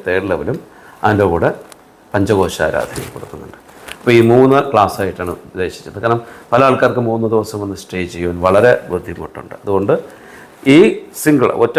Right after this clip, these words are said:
ദിവസത്തെ ക്ലാസ് ക-, കഴിയുമെങ്കിൽ തലേ ദിവസമേ ഇവിടെ വരാൻ പറ്റുന്ന സ്റ്റേ ചെയ്യാനുള്ള സൗകര്യമുണ്ട്. നമുക്ക് ക്ലാസ് നമുക്ക് നേരത്തെ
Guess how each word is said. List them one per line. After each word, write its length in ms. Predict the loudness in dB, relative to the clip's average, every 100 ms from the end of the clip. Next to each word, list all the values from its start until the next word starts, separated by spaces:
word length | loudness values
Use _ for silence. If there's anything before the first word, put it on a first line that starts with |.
| 0
ദിവസത്തെ 320 | 0 0 -4
ക്ലാസ് 200 | -2 -4 -2
ക-, 160 | -2 0
കഴിയുമെങ്കിൽ 400 | 4 4 4 2 2
തലേ 160 | 4 4
ദിവസമേ 440 | 2 0 0 0 -2 -6 -16 -20 -6
ഇവിടെ 160 | 0 4 4
വരാൻ 240 | 4 2 0
പറ്റുന്ന 280 | -4 -4 -6
സ്റ്റേ 140 | -6 -4
ചെയ്യാനുള്ള 240 | -4 -4 -6
സൗകര്യമുണ്ട്. 320 | -10 -10 -8
നമുക്ക് 180 | -8 -2
ക്ലാസ് 220 | 2 2 0
നമുക്ക് 180 | -10 -8 -6
നേരത്തെ 380 | -6 -6 -4